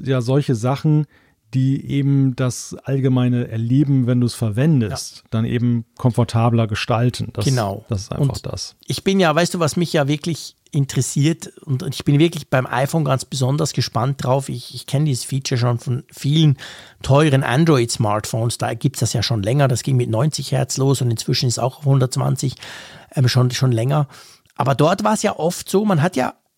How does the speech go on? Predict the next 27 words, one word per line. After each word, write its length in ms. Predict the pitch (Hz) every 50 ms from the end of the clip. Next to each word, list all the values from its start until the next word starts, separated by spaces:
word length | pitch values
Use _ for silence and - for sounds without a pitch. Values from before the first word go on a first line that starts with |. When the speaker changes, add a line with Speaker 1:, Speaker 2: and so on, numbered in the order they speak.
| _ _
Speaker 2:
Android 640 | - 131 151 190 214 196 226 208 196 196 196 190 -
jahrelang 640 | 185 143 185 - - 180 196 202 185 160 156 175 175
nachgesagt, 920 | 156 131 135 160 170 - - 185 151 - 143 127 131 135 139 - - -
dass 120 | 143 117 123
es 180 | 123 120 127
ruckeliger 760 | 110 113 135 185 180 - - 165 147 139 139 147 139 151 135 120
sei 380 | - 127 104 101 117 127 123 -
als 240 | - 123 120 - -
das 300 | - 113 - - - -
iPhone. 580 | 113 120 123 - - 104 87 90 92 92 - _ _ _ _ _ - - - _ _ _ _ _ _ _
Das 220 | - 139 131 - -
liegt 280 | 147 156 151 - -
nicht 180 | 151 175 170 -
unbedingt 720 | - 226 190 185 190 - 175 147 - - 165 196 220 208 -
an 100 | 156 147
den 120 | 139 139 123
Prozessoren, 800 | - 143 139 - - 139 - - 165 190 240 247 226 214 196 165
sondern 320 | 160 156 156 151 156 151
das 200 | 147 151 139 -
waren, 320 | 143 139 139 147 151 156 135
keine 300 | - - 143 147 147 143
Ahnung, 680 | 117 123 135 143 143 139 135 131 131 131 143 135 131 131 - - - - _ -
Java, 300 | 147 120 131 139 135 131
aber 220 | 123 135 135 -
ich 120 | 175 - -
weiß 200 | 143 165 135 131
nicht. 200 | 131 120 -